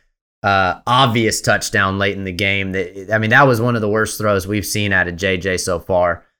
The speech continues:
Um, but the reason J J gets a game ball is, is very simple.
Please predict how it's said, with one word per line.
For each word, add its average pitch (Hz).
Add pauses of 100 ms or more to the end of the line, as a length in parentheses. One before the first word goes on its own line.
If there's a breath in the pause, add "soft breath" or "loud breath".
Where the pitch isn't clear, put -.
(260)
Um, 98 (500)
but 120
the 127
reason 165
J 135
J 127
gets 110
a 117
game 101
ball 98
is, 90
is 92
very 113
simple. 92